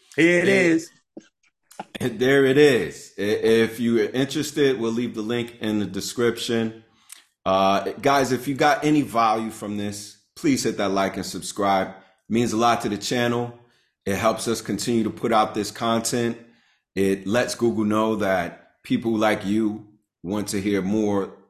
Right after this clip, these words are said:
Speaker 2: info on crypto like this. Just plain, straight to the point, to the facts,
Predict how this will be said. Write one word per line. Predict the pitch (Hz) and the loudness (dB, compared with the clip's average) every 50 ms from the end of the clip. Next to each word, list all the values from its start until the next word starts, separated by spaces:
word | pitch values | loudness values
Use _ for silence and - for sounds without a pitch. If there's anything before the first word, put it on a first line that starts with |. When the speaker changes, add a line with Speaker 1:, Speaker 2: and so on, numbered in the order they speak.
| _ _ _ _ _ _ - | _ _ _ _ _ _ -6
Speaker 2:
info | 95 104 98 - - 101 95 | -6 -6 -4 -4 -4 -2 -2
on | 92 90 90 | -2 -4 -4
crypto | - 104 101 82 - 98 92 90 | -6 -6 -6 -4 -4 -4 -4 -2
like | 85 87 92 92 87 80 - 80 69 - | 0 0 0 0 0 -4 -8 -14 -14 -8
this. | 98 98 92 87 - - - - - - - - _ _ _ _ _ _ _ _ _ - | -6 -6 -6 -6 -6 -8 -8 -8 -10 -10 -12 -16 _ _ _ _ _ _ _ _ _ -10
Just | - 98 98 92 - - - - | -8 -6 -6 -6 -6 -10 -12 -14
plain, | - - 120 117 120 120 120 117 117 113 113 | -8 -4 0 0 2 2 2 0 0 -2 -4
straight | - - - - 110 110 110 107 - | -8 -10 -6 -2 0 0 0 0 -2
to | - 107 | -4 -4
the | 92 95 | -4 -6
point, | 87 - - 113 113 110 107 104 104 - - _ - | -8 -6 -4 -2 0 0 0 -2 -4 -8 -14 _ -14
to | - 90 | -10 -10
the | 82 | -10
facts, | - - - 110 104 101 101 95 95 95 - - - | -10 -6 -2 0 2 2 2 2 -2 -4 -8 -12 -12